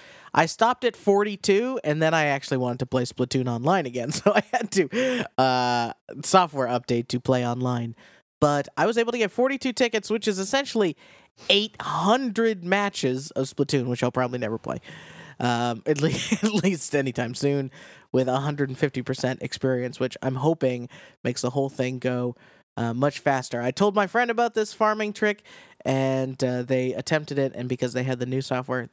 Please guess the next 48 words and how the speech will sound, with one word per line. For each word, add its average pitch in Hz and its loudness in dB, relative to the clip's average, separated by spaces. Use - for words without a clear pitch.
it 127 -10
didn't 117 -4
work. 117 -8
So, 117 -4
um, 117 -6
that's, 139 -2
that's 196 0
the 214 2
long 214 2
and 196 -6
short 180 2
of 170 -2
it. 151 0
You 175 -8
can 190 0
find 226 2
videos 220 0
on 214 0
the 202 2
internet 208 0
as 170 0
to 175 2
how 175 2
it 147 -4
works, 175 -2
but, 139 2
uh, 131 2
for 196 0
a 196 0
game 233 0
that 262 0
I 202 2
feel 208 0
like 170 -2
doles 156 2
out 156 0
the 151 -4
experience 147 -2
pretty 226 -4
slow, 135 -2
even 175 -2
at 135 -2
first, - -2
um, 117 -4
it 127 -6
is 120 -2
a 117 -6
nice 123 -6